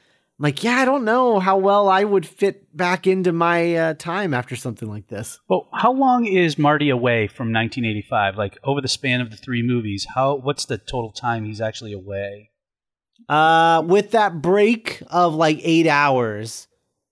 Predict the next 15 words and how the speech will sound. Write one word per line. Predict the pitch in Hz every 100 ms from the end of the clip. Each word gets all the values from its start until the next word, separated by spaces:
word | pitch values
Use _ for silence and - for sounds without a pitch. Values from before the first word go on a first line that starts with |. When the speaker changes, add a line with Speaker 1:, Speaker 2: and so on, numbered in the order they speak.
| _ 147
Speaker 1:
between, | 143 - 156 151 147 139 135 131
uh, | - 135 127
parts | - 151 139
one | 131 151
and | 135 123
two, | - 127 104 101 - _ _ _ _ _ _ _
where | 135 139
he's | 127 135
in, | 107 160 165
back | 131 160 151 165
in | 139 131
nineteen | 147 143 - 139
eighty-five. | 131 117 135 113 101 104 -
Speaker 2:
Right. | 123 101 107 _ _ _ _
Speaker 1:
Um, | 139 147 143 135 135 131 131 -